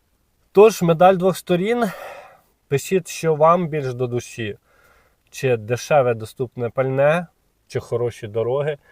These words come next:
чи, можливо, якийсь компроміс, е, чи, можливо, що потрібно трішки менше якось думати про себе, так, а про державу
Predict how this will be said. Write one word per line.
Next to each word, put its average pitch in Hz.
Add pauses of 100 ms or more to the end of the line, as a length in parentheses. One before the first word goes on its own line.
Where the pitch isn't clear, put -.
(200)
чи, -
можливо, 120
якийсь 113
компроміс, 117
е, 101
чи, 113 (420)
можливо, 113
що -
потрібно 110
трішки 110
менше 110
якось 104 (280)
думати 117
про 117
себе, 143
так, 113
а 107
про 107
державу 107